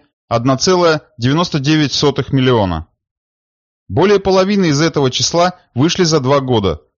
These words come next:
тысяча девятьсот восьмой и тысяча девятьсот девятый год. Потом дело пошло на спад, вопреки сильному экономическому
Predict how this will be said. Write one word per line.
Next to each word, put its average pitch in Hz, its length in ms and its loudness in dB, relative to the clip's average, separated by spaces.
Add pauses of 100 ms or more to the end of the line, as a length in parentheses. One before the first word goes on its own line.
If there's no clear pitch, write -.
(120)
тысяча 139 360 -4
девятьсот 117 420 -2
восьмой 131 460 -2 (280)
и 127 100 -4
тысяча 202 380 -4
девятьсот 147 440 -4
девятый 127 400 0
год. 101 380 -6 (680)
Потом 214 300 0
дело 196 240 2
пошло 175 320 -2
на 170 120 0
спад, - 460 -2 (240)
вопреки 139 380 -2
сильному 139 500 0
экономическому 160 840 -2